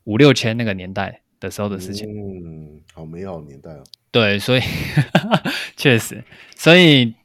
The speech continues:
Speaker 1: 他曾经是一代明星啊。那
Speaker 2: 嗯哼。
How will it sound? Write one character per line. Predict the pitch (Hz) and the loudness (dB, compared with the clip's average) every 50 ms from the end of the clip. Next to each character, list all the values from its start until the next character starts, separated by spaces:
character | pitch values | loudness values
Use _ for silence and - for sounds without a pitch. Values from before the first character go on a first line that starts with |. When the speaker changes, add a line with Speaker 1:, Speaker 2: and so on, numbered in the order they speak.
| _ | _
Speaker 1:
他 | - - 190 | 4 4 6
曾 | 185 - 143 135 135 | 6 6 6 6 6
经 | 123 143 147 151 | 4 4 4 2
是 | 151 - - 143 123 | 2 2 2 2 2
一 | 117 107 | 0 0
代 | 101 110 120 113 107 104 101 98 98 101 _ _ - | 2 2 4 6 6 6 4 2 -2 -6 _ _ -12
明 | 107 95 95 98 98 | -10 -8 -8 -8 -8
星 | - - 101 95 98 | -8 -8 -6 -6 -6
啊。 | 98 85 80 - - _ | -6 -8 -10 -14 -16 _
那 | - 123 120 117 110 107 113 - - 101 | -4 -2 0 0 0 -2 -4 -8 -12 -10
Speaker 2:
嗯 | 101 95 | -10 -8
哼。 | 98 101 101 101 104 101 | -8 -8 -10 -10 -12 -14